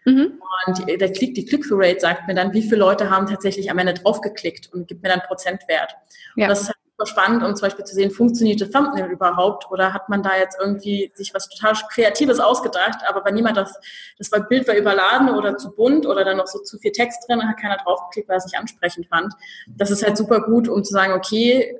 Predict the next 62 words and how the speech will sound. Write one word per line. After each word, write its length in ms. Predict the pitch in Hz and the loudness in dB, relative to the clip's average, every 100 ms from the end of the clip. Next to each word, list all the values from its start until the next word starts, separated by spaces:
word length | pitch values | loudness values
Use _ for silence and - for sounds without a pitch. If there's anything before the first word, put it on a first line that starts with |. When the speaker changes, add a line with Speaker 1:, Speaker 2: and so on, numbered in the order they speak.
| - _ _ _ _ - | -18 _ _ _ _ -6
Speaker 2:
um 120 | 214 | -2
einfach 200 | 196 208 | -2 -2
so 100 | 196 | -4
diesen 200 | 190 185 | -2 2
Lerneffekt 680 | 180 190 - - 190 - | 4 2 0 -2 -4 -4
zu 160 | - 180 | -6 0
haben, 300 | 165 170 175 | 2 2 0
weil 80 | 170 | -2
das 120 | 175 | -2
ist 40 | 190 | -2
immer 120 | 185 | -2
so 80 | 190 | -2
dieses, 300 | 185 190 - - - _ _ _ - | -4 -6 -8 -16 -20 _ _ _ -2
desto 200 | 208 202 | 0 2
mehr 180 | 202 202 | 4 4
Daten 320 | 170 185 240 | 4 4 4
man 100 | 208 | 4
am 120 | 190 | 4
Ende 240 | 170 180 175 | 2 0 0
hat, 180 | 214 - | -2 -2
desto 160 | 196 | -2
ne-, 160 | 185 185 | 0 0
genauer 340 | 180 180 190 | 2 4 6
weiß 220 | 170 180 | 4 2
ich, 160 | 196 - | 0 -2
wo 60 | 202 | -4
es 80 | |
vielleicht 300 | - 190 185 | 0 -2 -2
dran 160 | 185 175 | -4 0
haken 280 | 175 180 202 | 0 0 -2
kann, 180 | 185 180 | -4 -4
dass 140 | 175 | -2
irgendwas 260 | 180 185 185 | -4 -4 -6
nicht 120 | 180 | -8
so 80 | 180 | -10
gut 140 | 175 | -14
funktioniert 600 | 185 175 - 180 226 240 | -10 -10 -6 0 2 4
hat. 200 | 226 - - - - - - | 2 0 -6 -16 -20 -16 -2
Ähm, 300 | 190 190 180 | 0 2 2
aber 180 | 180 175 | 0 -2
ich 120 | - | 0
glaube, 240 | 185 185 185 | 4 6 6
am 100 | - | 4
Ende 240 | 202 202 | 2 0
für 140 | - | -2
Kunden 300 | - 240 233 190 | 0 2 2 0
sowas 220 | 185 185 | 0 0
wie 40 | |
Likes 380 | 180 160 220 - | 0 4 2 0
und 80 | 208 | -4
so 140 | 202 196 | -2 -2
ist 100 | 196 | -2
natürlich 280 | 185 175 | -2 -4
spannend, 420 | - 170 208 226 226 | -2 0 2 2 0
finde 220 | 202 208 | -6 -6
ich 120 | - | -2
aber 160 | 190 185 | 0 0
zum 120 | 190 | 0
Beispiel 200 | 180 190 | -2 -2
mittlerweile, 540 | 190 180 165 175 185 | 0 2 4 4 2
ob 100 | 190 | 0
jetzt, 260 | 185 - | -8 -10